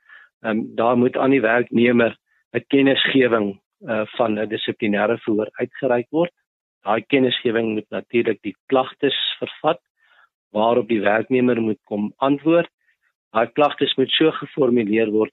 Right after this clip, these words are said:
dat die werknemer presies weet wat die oortreding is, waar die oortreding plaasgevind het en wanneer dit plaasgevind het. Dan ook baie belangrik is hierdie kennisgewing moet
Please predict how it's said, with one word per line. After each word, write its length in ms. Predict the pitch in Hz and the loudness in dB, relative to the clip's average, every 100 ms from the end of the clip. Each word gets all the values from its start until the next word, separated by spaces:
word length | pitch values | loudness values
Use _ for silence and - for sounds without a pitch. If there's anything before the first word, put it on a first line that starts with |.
| - | -2
dat 140 | 104 | -4
die 140 | 107 - _ | -6 -18 _
werknemer 520 | 107 107 110 120 120 - | -2 -2 -2 -2 -2 -2
presies 580 | - 123 - 185 175 - | -6 -4 -2 -2 -2 -2
weet 260 | 101 104 98 | -2 -2 -2
wat 220 | 95 98 | -2 0
die 160 | 127 120 | 0 0
oortreding 600 | 117 - 131 131 127 143 | -4 -2 0 0 -2 -4
is, 300 | 180 - 101 95 | -6 -8 -12 -8
waar 240 | 98 110 127 | -2 0 0
die 120 | 131 | 0
oortreding 540 | 127 - 131 127 117 - | -2 0 0 0 -4 -2
plaasgevind 680 | 143 147 143 143 - 139 135 | 2 2 0 -6 -4 -4 -2
het 160 | 139 - | -4 -4
en 240 | 135 120 110 | -2 -2 -2
wanneer 380 | 107 123 160 147 | 0 2 4 2
dit 140 | 110 - | -2 -10
plaasgevind 640 | - 107 - _ - - _ | -8 -10 -10 _ -20 -20 _
het. 100 | _ _ _ _ _ _ _ _ _ | _ _ _ _ _ _ _ _ _
Dan 220 | - 117 123 | -4 -2 0
ook 220 | 123 - | 0 -2
baie 240 | - 110 123 | 0 2 2
belangrik 380 | 110 110 110 - | 2 2 0 -2
is 140 | 120 | -4
hierdie 260 | 110 123 - | 0 -2 0
kennisgewing 720 | 135 131 127 - 110 117 110 | 0 0 -2 -2 0 0 0
moet 160 | 110 | -2